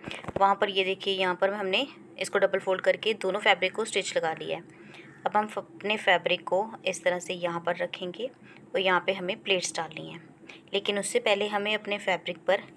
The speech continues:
lace लगानी होगी। तो हम लेस कैसे लगाएंगे? लेस हम लगाएंगे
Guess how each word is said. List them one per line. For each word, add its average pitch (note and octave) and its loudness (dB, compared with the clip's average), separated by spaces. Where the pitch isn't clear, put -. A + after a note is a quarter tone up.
lace F#3+ 2
लगानी E3 0
होगी। E3 -8
तो F#3+ -2
हम G3+ -2
लेस F#3+ 0
कैसे G#3 -4
लगाएंगे? F#3+ -2
लेस G#3 2
हम A3 -4
लगाएंगे F#3 2